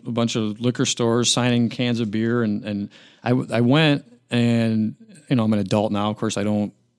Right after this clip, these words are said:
you know, we're, we're on this, we're, we're on the same level now. I'm not a kid anymore who's, you know, has this man crush on Frank Thomas. But <clears throat> I wanted to see him interact, uh, with, I didn't go get his autograph. I just wanted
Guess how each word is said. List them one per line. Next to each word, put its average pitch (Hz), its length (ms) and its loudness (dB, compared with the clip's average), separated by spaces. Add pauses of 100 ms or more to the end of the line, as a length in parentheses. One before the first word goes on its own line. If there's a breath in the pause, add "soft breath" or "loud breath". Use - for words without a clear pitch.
(240)
you 107 100 -12
know, 98 120 -8
we're, 104 220 -4 (120)
we're 123 140 0
on 123 100 2
this, 117 140 0
we're, 151 320 2
we're 185 180 6
on 170 80 4
the 139 60 4
same 156 200 4
level 139 240 6
now. 117 380 2
I'm 123 140 2
not 131 420 0
a 120 80 -8
kid 127 220 -2
anymore 113 320 2
who's, 107 280 0 (440)
you 113 100 -6
know, 98 280 -8 (160)
has 120 200 -2
this 104 300 -4 (600 loud breath)
man 120 300 0
crush 117 240 -4
on 107 140 -4
Frank 110 240 -4
Thomas. 147 320 -2
But 151 320 0 (320 soft breath)
<clears throat> - 280 -14
I 185 300 4
wanted 151 300 4
to 131 60 2
see 147 260 4
him 135 120 4
interact, 107 800 0
uh, - 80 -8 (300)
with, 120 240 -6 (140)
I 131 80 4
didn't 131 480 0
go 135 160 4
get 123 120 4
his 117 140 4
autograph. 110 440 2
I 117 40 0
just 117 140 0
wanted 127 220 4